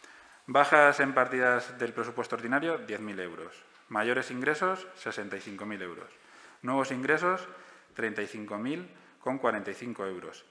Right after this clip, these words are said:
Y remanente de tesorería, eh, doscientos setenta y siete mil seiscientos ochenta y dos con cero siete euros.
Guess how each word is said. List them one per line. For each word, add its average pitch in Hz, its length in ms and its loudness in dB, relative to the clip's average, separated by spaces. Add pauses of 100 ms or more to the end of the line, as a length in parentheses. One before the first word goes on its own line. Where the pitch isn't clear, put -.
(140)
Y 143 160 0
remanente 117 540 -2
de 117 60 2
tesorería, 120 540 -2
eh, 135 100 -8
doscientos 117 380 -8
setenta 110 280 -10
y 104 40 -8
siete 104 260 -10
mil 156 220 -8 (480)
seiscientos 107 1000 -6
ochenta 104 260 -8
y - 20 -6
dos 143 240 -6
con 135 340 -4
cero 107 280 -6
siete 143 420 -8 (320)
euros. 92 460 -8